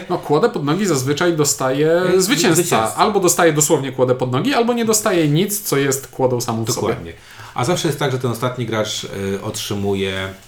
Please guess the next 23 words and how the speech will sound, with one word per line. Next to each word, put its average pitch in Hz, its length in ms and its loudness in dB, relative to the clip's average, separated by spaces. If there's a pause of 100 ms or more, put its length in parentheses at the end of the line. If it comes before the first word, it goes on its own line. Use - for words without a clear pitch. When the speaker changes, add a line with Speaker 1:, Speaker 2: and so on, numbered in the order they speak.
(340)
Speaker 2:
e, - 60 -10
otrzymuje 98 720 -4 (880)
coś, 202 260 0
co, - 600 -4
mm, 80 580 -12 (160)
powinno 113 460 0
mu 101 60 -2
pomóc, 101 460 -6
e, - 20 -10 (960)
w - 160 -18
kolejnych 101 380 -4
partiach, - 340 -2
powinno 117 240 -2
mu 113 100 0
ułatwić. 110 580 -2 (380)
I 131 100 -4
ta 170 100 2
pomoc 208 320 0
jest 147 300 -8
bardzo, 135 640 2 (460)
e, 107 40 0
zróżnicowana. 107 880 -2 (480)
E, 107 480 -2